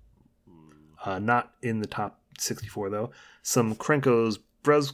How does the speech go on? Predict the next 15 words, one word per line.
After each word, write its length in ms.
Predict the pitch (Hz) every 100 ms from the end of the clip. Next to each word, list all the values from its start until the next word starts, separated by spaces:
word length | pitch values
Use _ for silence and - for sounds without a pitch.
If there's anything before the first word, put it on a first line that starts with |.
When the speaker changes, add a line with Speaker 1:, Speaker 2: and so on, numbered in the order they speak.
| _
Speaker 2:
Crusher 640 | - 156 139 - 143 143 139
showing 300 | 139 147 135
up 120 | 135
here 180 | 139 131
and 120 | 127
there. 380 | 127 127 127 123
Speaker 1:
Love 180 | 69 65
Krenko's 260 | 80 80 82
Buzz 280 | - 80 -
Speaker 2:
Some 140 | 117
of 80 | 101
the 80 | 92
Speaker 1:
Crusher. 120 | 90
Speaker 2:
Red 220 | 98 110
Case. 560 | - 107 104 104 -